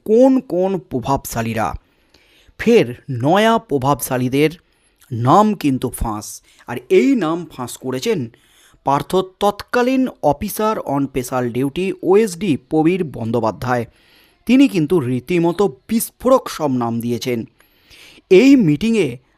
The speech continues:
যারা আসতেন, তারা চাকরির জন্য সুপারিশ করেছিলেন এবং পার্থর বাড়িতে বসেই কিন্তু এই তালিকা তৈরি হয়েছিল।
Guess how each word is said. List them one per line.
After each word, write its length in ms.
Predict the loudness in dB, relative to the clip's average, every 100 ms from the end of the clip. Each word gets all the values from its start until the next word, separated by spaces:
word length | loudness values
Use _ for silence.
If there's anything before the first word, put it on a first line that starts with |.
| _
যারা 460 | -10 -2 2 2 0 0
আসতেন, 560 | -4 -4 -2 -2 -2 -8 _ _ _ _
তারা 380 | 0 2 0 -2 _ _ _
চাকরির 540 | -2 -2 -2 -2 -2 0
জন্য 440 | 0 2 0 -2 -6 _ _
সুপারিশ 600 | -14 -6 -4 -2 -2 -2
করেছিলেন 560 | -6 -6 -4 -2 -2 -2 -8 _ _ _ 0
এবং 280 | 2 2 0 -4
পার্থর 460 | -4 -4 0 0
বাড়িতে 480 | 0 -4 -4 0 0
বসেই 400 | 0 -6 -4 -4
কিন্তু 420 | -4 -2 0 -2 -4 _ _ _ _
এই 200 | 2 2
তালিকা 500 | 0 -6 -6 -4 -4 -4
তৈরি 280 | -2 -2 -2
হয়েছিল। 460 | -4 -4 -4 -4